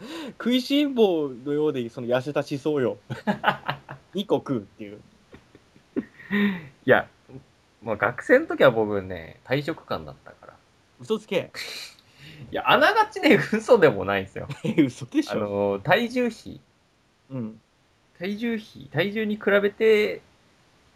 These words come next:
Speaker 2: は食うね、みたいな。
Speaker 1: あー、じゃあ、いい時だったら体の一パーセントぐらい増えるってぐらい。
Speaker 2: <laughs> そこまではね、
Speaker 1: <laughs>
Speaker 2: あ、でも、た-、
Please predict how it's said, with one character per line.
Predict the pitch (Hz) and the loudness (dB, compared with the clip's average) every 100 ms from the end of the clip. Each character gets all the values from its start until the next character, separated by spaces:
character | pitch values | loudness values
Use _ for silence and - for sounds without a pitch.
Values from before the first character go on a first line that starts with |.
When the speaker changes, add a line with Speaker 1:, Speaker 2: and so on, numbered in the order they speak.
| _ - | _ 0
Speaker 2:
は | 147 | 2
食 | 143 - 143 | 2 2 0
う | |
ね、 | 98 95 | 0 -6
み | 92 | -8
た | - | -18
い | - - _ _ _ _ - | -20 -20 _ _ _ _ -2
な。 | 135 127 | 2 2
Speaker 1:
あ | 123 | 2
ー、 | |
じ | 139 | 0
ゃ | |
あ、 | 120 _ _ 190 | -4 _ _ -6
い | 208 220 | 0 2
い | |
時 | 220 196 | 2 2
だ | 226 | 0
っ | |
た | 233 - | 2 4
ら | 135 | 4
体 | - 180 175 | 4 4 4
の | 165 | 2
一 | 139 - | 2 0
パ | - 220 | 6 6
ー | |
セ | 226 | 6
ン | 220 | 4
ト | |
ぐ | 214 | 0
ら | - | 0
い | |
増 | - | -2
え | |
る | 151 | -2
っ | |
て | - 113 | -2 -10
ぐ | |
ら | 104 | -8
い。 | |
Speaker 2:
<laughs> | - - - - 143 135 | -10 -10 -12 0 2 4
そ | 147 | 4
こ | 143 | 8
ま | 277 349 381 | 10 10 12
で | 233 | 12
は | 156 | 12
ね、 | 131 113 101 - 143 - - | 8 6 2 -2 -4 -4 -12
Speaker 1:
<laughs> | 131 _ - | -14 _ -6
Speaker 2:
あ、 | 143 | -4
で | |
も、 | 175 | -4
た-、 | - 175 220 | -6 -2 -2